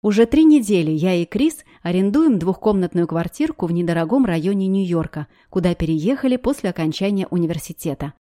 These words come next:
Дома меня уже ничего не держало. Спустя несколько месяцев после моего поступления Артур объявил, что в нашем захудалом городишке ему не светит сколотить приличную карьеру, и переехал на заработки в Нью-Йорк.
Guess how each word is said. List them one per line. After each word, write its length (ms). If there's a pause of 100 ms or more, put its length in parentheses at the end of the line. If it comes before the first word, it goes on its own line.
Дома 300
меня 280
уже 200
ничего 360
не 160
держало. 500 (240)
Спустя 420
несколько 520
месяцев 460
после 280
моего 300
поступления 680 (100)
Артур 340
объявил, 460
что 200
в 60
нашем 300
захудалом 520
городишке 600
ему 240
не 160
светит 440
сколотить 520
приличную 440
карьеру, 540 (280)
и 100
переехал 540
на 160
заработки 480
в 60
Нью-Йорк. 540